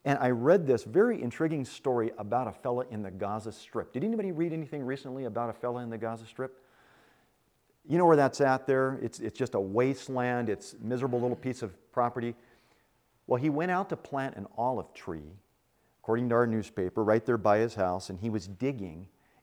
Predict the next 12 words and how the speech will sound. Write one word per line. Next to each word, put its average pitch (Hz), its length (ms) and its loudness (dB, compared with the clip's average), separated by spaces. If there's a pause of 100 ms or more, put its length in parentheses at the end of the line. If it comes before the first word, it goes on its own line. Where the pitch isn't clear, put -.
and 131 100 -2
he 123 180 -2
hit 208 180 6
something 113 440 -4
that 123 80 -6
was, 110 180 -6 (540)
that 120 240 -6
seemed 135 260 -6 (140)
hard. 95 380 0 (540)
And 143 120 4
he 135 80 2
started 160 400 4